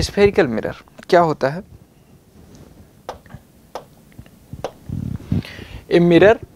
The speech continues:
<clears throat> a mirror whose reflecting surface is a part,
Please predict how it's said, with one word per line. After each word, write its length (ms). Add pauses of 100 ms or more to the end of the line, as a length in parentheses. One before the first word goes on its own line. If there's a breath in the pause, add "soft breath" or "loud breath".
(200)
<clears throat> 960
a 120
mirror 260 (440)
whose 200
reflecting 720
surface 560 (240)
is 200
a 200 (480 soft breath)
part, 360